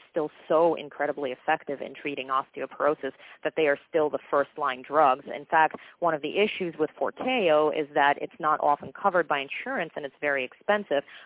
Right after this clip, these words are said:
But if you, you know, one of the sort of tricks is that, um, you know, if someone has an atypical femur fracture, by definition, they have failed bisphosphonates. So you can actually try and get the, the insurance to cover Forteo because that is the second line drug.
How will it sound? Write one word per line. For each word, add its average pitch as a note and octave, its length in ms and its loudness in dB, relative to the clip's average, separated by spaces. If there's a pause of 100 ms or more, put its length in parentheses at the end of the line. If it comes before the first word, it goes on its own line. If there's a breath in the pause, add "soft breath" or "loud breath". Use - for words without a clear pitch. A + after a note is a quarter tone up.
But D#3+ 180 6
if - 240 -2
you, D#3+ 280 -2
you D3+ 120 -8
know, D3 140 0
one D#3 180 -2
of D3 140 -6
the C#3+ 160 0 (160)
sort C#3+ 160 -2
of B2 100 -10
tricks - 380 0 (120)
is C#3+ 200 -6
that, C#3+ 260 2 (240 loud breath)
um, C#3+ 400 0
you E3+ 120 -6
know, C#3+ 40 -2
if C#3 140 -6
someone E3+ 200 -2
has D#3 200 0
an D3 60 -6
atypical D3 540 -4
femur G3+ 240 -4
fracture, - 380 -2
by D3+ 240 0
definition, D#3+ 580 -4
they C3+ 120 -8
have C3 240 -8
failed B2+ 260 -2
bisphosphonates. C3+ 640 -4 (300 loud breath)
So E3+ 80 -4
you C#3+ 100 -10
can E3 240 -2
actually D3 460 -4
try D3+ 260 0
and C#3 180 -8
get C#3 220 -4
the, C3+ 120 -8 (280)
the C#3+ 140 -8
insurance C#3 480 -6
to C#3+ 80 -12
cover C#3 400 -4
Forteo C3+ 440 -4
because B2+ 300 -6
that A#2+ 200 -2
is B2 180 -8
the B2+ 80 -10 (120)
second C3 300 -8
line A2+ 320 -8
drug. A#2 300 -6